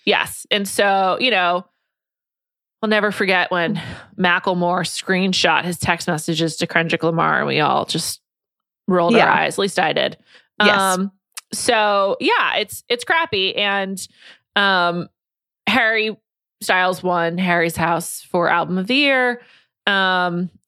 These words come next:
Speaker 2: An album I
Speaker 1: and
Speaker 2: haven't listened to. So that's, that's
Speaker 1: I
Speaker 2: where
Speaker 1: think
Speaker 2: we
Speaker 1: it's,
Speaker 2: are.
Speaker 1: I think it's really boring. Um,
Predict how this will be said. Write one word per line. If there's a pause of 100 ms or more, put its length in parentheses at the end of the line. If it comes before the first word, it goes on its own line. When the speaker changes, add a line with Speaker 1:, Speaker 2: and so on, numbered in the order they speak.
Speaker 2:
An
album
I
Speaker 1:
and
Speaker 2:
haven't
listened
to.
So
that's,
that's
Speaker 1:
I
Speaker 2:
where
Speaker 1:
think
Speaker 2:
we
Speaker 1:
it's,
Speaker 2:
are. (260)
Speaker 1:
I
think
it's
really
boring. (240)
Um,